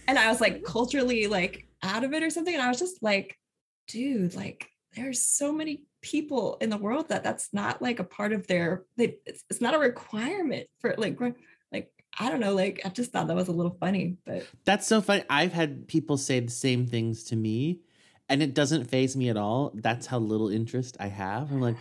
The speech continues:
Speaker 2: "Yeah,
Speaker 1: <laughs>
Speaker 2: whatever, you do you." And yet your analogy of the
Speaker 1: <laughs>
Speaker 2: ice cream, which I think is so great, that is probably the biggest reason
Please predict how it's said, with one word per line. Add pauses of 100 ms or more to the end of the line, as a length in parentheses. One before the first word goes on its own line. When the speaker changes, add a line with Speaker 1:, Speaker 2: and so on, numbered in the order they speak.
(100)
Speaker 2:
"Yeah,
Speaker 1:
<laughs>
Speaker 2:
whatever,
you
do
you." (520)
And
yet
your
analogy
of
the
Speaker 1:
<laughs>
Speaker 2:
ice
cream,
which
I
think
is
so
great, (520)
that
is
probably
the
biggest
reason